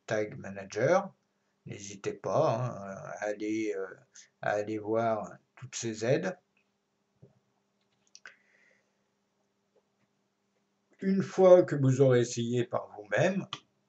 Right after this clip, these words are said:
revenez voir ce que je vous propose de mon côté.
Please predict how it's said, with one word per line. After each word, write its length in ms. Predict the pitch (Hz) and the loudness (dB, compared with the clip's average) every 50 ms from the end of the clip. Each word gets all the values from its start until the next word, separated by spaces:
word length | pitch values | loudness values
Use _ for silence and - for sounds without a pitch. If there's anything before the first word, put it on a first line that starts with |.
| _ _ _ _ _ _ _ - | _ _ _ _ _ _ _ -14
revenez 880 | 110 107 107 101 104 110 113 110 113 113 120 123 131 139 143 151 - - | -12 -6 -4 -2 -2 -2 -2 -4 -4 -2 0 2 2 2 0 -2 -6 -12
voir 600 | 90 - 107 117 123 127 139 147 151 156 151 - - | -10 -4 2 4 4 6 6 4 2 0 -4 -10 -14
ce 140 | - - - | -16 -12 -6
que 140 | - 135 | -2 -2
je 100 | 127 127 | -2 -2
vous 160 | 120 127 127 120 | -2 -4 -4 -4
propose 600 | - - 107 101 - 113 113 120 131 127 - - _ _ _ - | -4 -8 -10 -8 -6 -4 -2 -2 -2 -4 -6 -12 _ _ _ -8
de 100 | 143 143 | -2 -2
mon 160 | 147 143 139 127 | -2 0 0 -2
côté. 340 | - 120 107 - - - | -4 -6 -10 -12 -14 -20